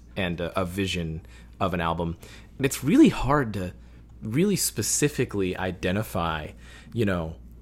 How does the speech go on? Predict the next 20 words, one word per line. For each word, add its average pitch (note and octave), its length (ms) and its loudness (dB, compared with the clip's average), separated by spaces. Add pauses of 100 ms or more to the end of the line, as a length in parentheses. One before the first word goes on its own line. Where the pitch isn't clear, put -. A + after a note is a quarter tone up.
(120)
things C3 280 6
about G#2 220 4
this - 180 -4
album. G2+ 260 4
Like, F#2 200 -2
I G#2+ 60 2
can't C#3+ 340 -2
point A#2+ 280 0
to - 100 -4
one G2 260 0
thing F#2+ 180 0
and F2 80 0
go, E2+ 140 2
"Ah, F2 180 4
this A2+ 220 2
is A2 120 -2
what F2 140 -6
makes D#2+ 220 -6
it F2 80 -10
special," - 420 -4